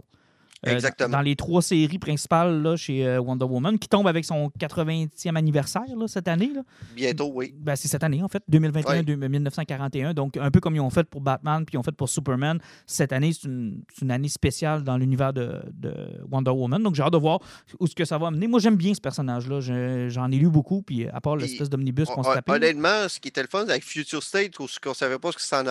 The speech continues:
Speaker 2: en, ce que ça s'en allait, euh, F-, New Fro-, euh, euh, euh, Infinite Frontier Zero nous met une bonne base, puis là, on sait où ce qu'on va aller dans la prochaine année avec D C, puis
Speaker 1: Exact.
Speaker 2: ça fait, c'est le fun, ça fait
Speaker 1: En
Speaker 2: du
Speaker 1: fait, il y a
Speaker 2: bien.
Speaker 1: littéralement une phrase dans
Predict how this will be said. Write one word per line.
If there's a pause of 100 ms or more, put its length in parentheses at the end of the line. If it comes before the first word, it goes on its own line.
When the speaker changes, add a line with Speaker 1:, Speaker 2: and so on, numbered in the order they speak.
Speaker 2:
en, (160)
ce
que
ça
s'en
allait, (480)
euh,
F-, (160)
New
Fro-,
euh,
euh,
euh, (180)
Infinite
Frontier (240)
Zero (480)
nous
met
une
bonne
base,
puis
là,
on
sait
où
ce
qu'on
va
aller
dans
la
prochaine
année
avec
D
C,
puis
Speaker 1:
Exact.
Speaker 2:
ça
fait,
c'est
le
fun,
ça
fait
Speaker 1:
En
Speaker 2:
du
Speaker 1:
fait,
il
y
a
Speaker 2:
bien.
Speaker 1:
littéralement
une
phrase
dans